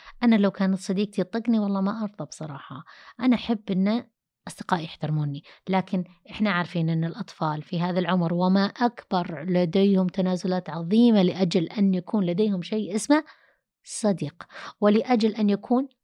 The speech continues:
مقبول. يا كثر تنازلاتهم، إحنا ما نبغى نربي على التنازلات، لأنه بقولكم على حاجة، التنازلات لها حدود، لازم الطفل يكون لديه حدود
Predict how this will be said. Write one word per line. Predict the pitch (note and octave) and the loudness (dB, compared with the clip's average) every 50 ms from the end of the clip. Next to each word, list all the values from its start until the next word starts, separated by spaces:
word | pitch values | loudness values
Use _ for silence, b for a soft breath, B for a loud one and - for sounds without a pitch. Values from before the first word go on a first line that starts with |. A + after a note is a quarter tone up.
| _ _ - | _ _ 0
مقبول. | G3+ G3 F3+ - - - D3+ D3+ C3+ C#3 D3 b b b b _ | 2 2 2 0 -2 -6 -6 -6 -6 -6 -10 b b b b _
يا | G3+ F#3 | -2 -2
كثر | F#3 F#3+ - B3 - A#3+ | -2 -2 -4 -4 -4 -4
تنازلاتهم، | - - G3+ F#3 F3+ F3 E3 E3+ D#3 D3 D3 D3 - - - D3+ E3 b b b b b _ - | -4 -4 -2 -2 0 0 0 0 -2 -2 -4 -6 -8 -10 -12 -14 -14 b b b b b _ -8
إحنا | - - G#3+ G#3 | 0 2 4 6
ما | G3+ G#3+ G#3+ | 6 6 6
نبغى | A3 A3+ F#3 F3 F3 F3+ F#3+ G#3 A#3 | 6 4 4 2 4 4 4 4 4
نربي | G3+ F3+ F#3 E3+ E3 - G3+ | 2 2 2 2 2 0 0
على | - | 0
التنازلات، | F#3+ - - F#3 F3+ F#3 F3+ F#3 F3 F3+ F#3 F3+ - - | 0 2 4 4 6 6 6 6 6 6 4 4 2 2
لأنه | F3 E3+ F3+ F3+ F3 F3 | 0 2 4 4 4 4
بقولكم | E3 F3 E3 - F3+ E3+ - F3 E3 | 4 2 2 2 0 2 2 2 2
على | E3 D#3 | 2 2
حاجة، | - - E3 D#3 C#3+ - C#3+ D#3 - B B B B B B B B B B B B B B _ _ _ _ _ _ _ _ _ _ _ - | 0 0 0 0 0 -2 -6 -8 -10 B B B B B B B B B B B B B B _ _ _ _ _ _ _ _ _ _ _ -8
التنازلات | F#3+ - - G3+ F#3 F3+ F3 E3 F3 E3+ E3+ E3 E3 E3 | -6 2 4 4 6 6 4 4 2 0 -2 -2 -4 -8
لها | D#3 | -10
حدود، | - - E3 - - D3 D3+ - _ - - _ _ _ _ _ _ _ _ _ _ _ _ _ _ _ _ _ _ _ _ _ _ _ _ | -8 -8 -8 -8 -8 -12 -12 -14 _ -20 -20 _ _ _ _ _ _ _ _ _ _ _ _ _ _ _ _ _ _ _ _ _ _ _ _
لازم | E3+ D#3 F3+ G3 G#3+ A#3 A#3+ A#3 B3 A#3 G#3 | -4 0 2 4 4 4 4 6 4 4 4
الطفل | G#3 F#3+ - - A3 G3 - A3 F3+ | 2 -4 -2 -2 -2 0 0 0 0
يكون | F3+ E3+ - - G3 F#3+ F3+ E3 | 0 0 0 -2 0 0 0 0
لديه | E3 E3 - F3+ F3 E3+ E3 | -2 -4 -4 -6 -6 -8 -8
حدود | - - - E3 D3 E3+ E3 E3 E3 D#3 D#3 | -10 -10 -10 -8 -6 -6 -6 -6 -6 -8 -10